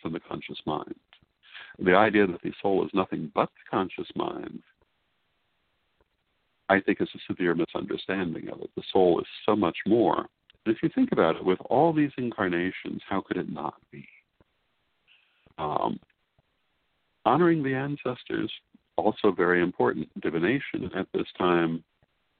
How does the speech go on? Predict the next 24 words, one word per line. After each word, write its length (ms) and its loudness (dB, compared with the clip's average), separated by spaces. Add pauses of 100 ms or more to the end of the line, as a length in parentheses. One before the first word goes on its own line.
(560)
uh, 280 2
as 160 4
a 40 4
tradition, 540 -2
very 220 0
important, 360 -4
but 80 -4
of 80 -8
course 220 0
divination 440 -2
is 140 -8
for 120 2
any 180 0
time. 360 -12 (460)
Honoring 320 6
the 120 4
ancestors 640 0
is 120 0
also 400 0
for 100 0
any 180 -2
time. 300 -4
This 200 -4
is 100 -8